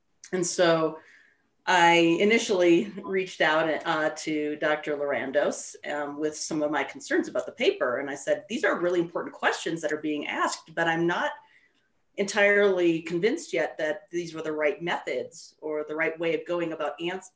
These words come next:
asking those questions or answering them." And so we decided to meet and chat about it. And, and that, that's sort of what led to us deciding to,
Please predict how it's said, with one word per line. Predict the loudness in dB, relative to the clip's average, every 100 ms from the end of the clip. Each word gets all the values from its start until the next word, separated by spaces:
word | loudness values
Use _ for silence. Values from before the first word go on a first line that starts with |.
| -10
asking | -10 -8 -8
those | -8 -10
questions | -14 -18 -16 -14 -12
or | -10 -8
answering | -8 -8 -10 -12
them." | -14 -20 _ _ _ _ _ _ _ _
And | -4 -2 -2 -4 -8 -16
so | -12 -6 -4 -2
we | -2
decided | -2 0 0 0
to | -4
meet | -6 -4 -6 -8
and | -10 -8 -10 -12
chat | -8 -4 -2
about | -2 -4 -4
it. | -4 -6
And, | -6 -8
and | -6 -4
that, | -4 -2
that's | -4 -4
sort | -4
of | -2
what | -4 -2
led | -2 -4
to | -8 -8
us | -8
deciding | -12 -8 -4 -2 -4 -6 -10 -14
to, | -10 -10